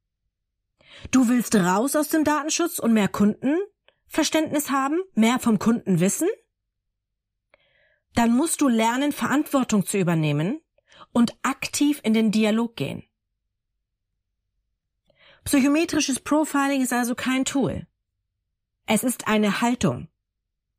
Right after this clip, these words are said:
Eine Entscheidung für Langfristigkeit, für echte Kundenbeziehungen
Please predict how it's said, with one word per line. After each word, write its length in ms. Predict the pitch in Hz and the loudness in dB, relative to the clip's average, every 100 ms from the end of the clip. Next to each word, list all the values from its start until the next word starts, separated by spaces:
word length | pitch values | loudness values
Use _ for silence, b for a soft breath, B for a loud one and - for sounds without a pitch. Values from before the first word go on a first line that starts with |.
| _ _ _ _ _ _ _ _ _ | _ _ _ _ _ _ _ _ _
Eine 240 | 214 214 | 2 2
Entscheidung 640 | 202 196 214 202 208 269 359 381 _ _ _ _ | 2 2 0 0 0 0 -2 -6 _ _ _ _
für 160 | - | 0
Langfristigkeit, 1160 | 226 254 320 - 220 - 170 - 165 - - - _ _ _ _ _ _ _ _ _ | 2 2 0 0 -2 -2 -4 -4 -6 -6 -14 -20 _ _ _ _ _ _ _ _ _
für 300 | - 247 - | -2 -2 2
echte 400 | 269 294 - 330 | 0 0 -2 -2
Kundenbeziehungen 1120 | - 311 349 277 226 - 214 180 147 - | 0 -2 0 0 0 -2 -2 0 -2 -6